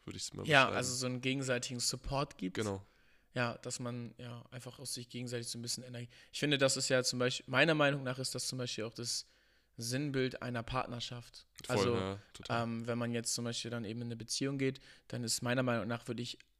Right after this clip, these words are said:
Speaker 2: einer der aller, allerwichtigsten Aspekte, dass man weiß, dass die andere Person einem Energie gibt und dass man zusammen die Ziele erreicht.
Speaker 1: Mhm.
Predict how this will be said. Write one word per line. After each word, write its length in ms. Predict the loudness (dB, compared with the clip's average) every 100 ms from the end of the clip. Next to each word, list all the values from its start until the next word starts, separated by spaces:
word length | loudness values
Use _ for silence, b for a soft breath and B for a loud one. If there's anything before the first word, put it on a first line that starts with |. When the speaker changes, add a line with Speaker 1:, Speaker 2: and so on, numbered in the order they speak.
| -6
Speaker 2:
einer 240 | -2 0
der 200 | -2 0
aller, 160 | 0 0
allerwichtigsten 580 | 0 -2 -2 -4 -4 -2
Aspekte, 580 | -2 -2 -4 -2 -2 -4 b b b b b b b _ _
dass 280 | 0 0 0
man 380 | 0 0 0 -6
weiß, 560 | -10 -8 -2 0 0 -2
dass 140 | -4
die 80 | -4
andere 200 | -2 -4
Person 380 | -2 -2 -2 -2
einem 200 | -4 -6
Energie 420 | -2 -2 -2 -4 -4
gibt 360 | -6 -6 -8
und 140 | -4 -2
dass 160 | 0
man 140 | 0 0
zusammen 500 | 0 2 2 2 -2
die 140 | -2
Ziele 300 | -2 0 0
erreicht. 600 | 0 -2 -6 -6 -8
Speaker 1:
Mhm. 40 | -14